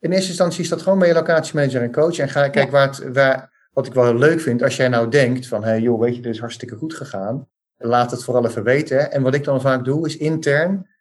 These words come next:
Speaker 1: dan stuur ik het ook naar jouw manager, maar ook naar de andere managers en naar de bestuurder. Moet je eens
Speaker 2: Mhm.
Speaker 1: kijken wat er hier gebeurt door deze pedagogische medewerkers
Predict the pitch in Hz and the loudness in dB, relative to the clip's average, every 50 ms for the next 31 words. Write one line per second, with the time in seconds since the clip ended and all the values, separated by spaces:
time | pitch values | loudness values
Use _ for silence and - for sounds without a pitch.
0 | _ _ - 107 - - 139 131 123 123 - 139 135 127 117 104 107 113 113 117 | _ _ -18 -14 -6 -2 0 0 0 0 0 0 -2 0 -2 -2 0 2 2 2
1 | 120 120 117 117 113 113 - 113 110 110 107 104 - - 147 143 - 107 95 107 | 2 0 0 0 -2 -2 -2 0 0 0 0 0 0 -2 -2 -2 -4 -6 -4 -4
2 | 131 147 156 143 143 139 139 139 135 135 135 - - 120 113 107 104 95 104 - | -4 -4 -2 -2 0 2 2 2 0 -2 -6 -8 -6 -6 -4 -6 -6 -8 -10 -10
3 | - 180 175 175 160 156 151 160 175 175 - - - _ _ _ _ _ - 214 | -6 -2 0 2 2 4 2 2 0 -2 -6 -14 -20 _ _ _ _ _ -4 0
4 | 214 226 214 208 196 151 151 156 - 160 147 139 139 135 123 120 123 165 185 180 | 2 2 4 4 4 4 4 2 2 2 0 0 0 -2 -4 -2 0 2 2 2
5 | 180 180 160 135 143 156 170 190 269 269 - - - _ - 135 135 135 139 147 | 0 0 -2 -2 0 2 2 2 2 0 -6 -12 -14 _ -4 -2 0 0 0 0
6 | 147 147 - - 147 135 127 127 135 127 127 131 123 123 131 131 143 143 139 131 | -2 -4 -4 -2 -2 -2 -2 -2 -6 -8 -6 -6 -6 -4 -4 -4 -4 -4 -4 -4
7 | 135 127 127 123 127 123 123 - - | -4 -4 -4 -6 -8 -10 -10 -10 -14